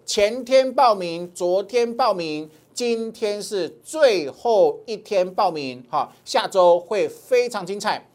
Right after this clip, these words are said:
待会会，会，会稍微做预告哈，不止精彩，而且我很担心会再残忍一次，好，待会用图形跟各位做解析哦。来，好，那另外，同学们，今天是七月结束了，展望八月的行情哈，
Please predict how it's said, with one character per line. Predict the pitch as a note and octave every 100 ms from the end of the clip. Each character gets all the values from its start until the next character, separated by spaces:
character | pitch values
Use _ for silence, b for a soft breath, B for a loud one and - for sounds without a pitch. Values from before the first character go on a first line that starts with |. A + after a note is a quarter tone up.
| b b b
待 | -
会 | F#3+ F#3+
会， | A#3 A3 G#3+
会， | G3+ A#3+
会 | G#3
稍 | F#3+
微 | G3+
做 | F#3
预 | A3 G3
告 | G3+ E3
哈， | D#3 C3+ - _ b b
不 | - D4+
止 | G3+
精 | F#3+ A#3
彩， | A#3 F3+ C3 -
而 | D#3+ F3+
且 | - E3
我 | C#3+
很 | F3+ -
担 | F3
心 | E3 F3+ D#3+ D#3+ _ _
会 | - G3+ F3+
再 | - G#3 D3 -
残 | - D3+ D#3+
忍 | C3+
一 | C3
次， | C3+ E3+ -
好， | A#2+
待 | F3+
会 | D#3
用 | F3+ E3
图 | - D#3+
形 | D3+
跟 | E3
各 | E3
位 |
做 | F3+
解 | E3+ B2+
析 | A#2+ F#3
哦。 | F3+ D#3
来， | D3+ E3 - _
好， | D3 E3+ - B B B
那 | A#3+
另 | D#4 E4+
外， | F4 C4
同 | A#3+
学 |
们， | A#3
今 | C4
天 | C#4
是 |
七 | B3 C#4
月 | C#4
结 | - G3
束 | F#3+ C#4+
了， | A3+ F3 C3 _ _ _ _ _ _ _ -
展 | A3+ F#3+ G#3
望 | D4 C4+ A3
八 | - D4 C#4+
月 | D4 B3+
的 | A3+
行 | F#3+ G3+
情 | F#3+ D#3+ D#3
哈， | F3+ D3+